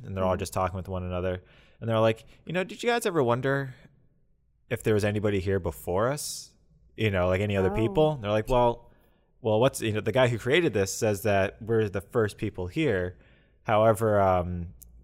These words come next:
Speaker 1: there's these things called the Fallen, which are basically real people who die in the world of die,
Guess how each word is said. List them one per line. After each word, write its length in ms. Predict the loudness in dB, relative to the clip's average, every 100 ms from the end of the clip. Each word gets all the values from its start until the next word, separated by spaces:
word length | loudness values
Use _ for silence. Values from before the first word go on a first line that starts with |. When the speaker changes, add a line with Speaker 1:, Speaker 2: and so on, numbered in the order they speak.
| -10
Speaker 1:
there's 260 | -2 -2 -2
these 140 | -4
things 220 | -6 -6 -4
called 200 | -4 -4
the 40 |
Fallen, 540 | 0 2 2 0 -8 -12 -18 _ _
which 280 | -2 -2 2
are 160 | 2 2
basically 560 | 2 0 -2 -4 -4
real 320 | -2 0 0
people 600 | 0 -4 -4 -2 -2 -4 -16 -10
who 160 | -8
die 320 | -2 0 2
in 240 | 0 -4 -6
the 100 | -6
world 300 | -4 -4 -4
of 100 | -6
die, 520 | -2 0 -2 -4 -12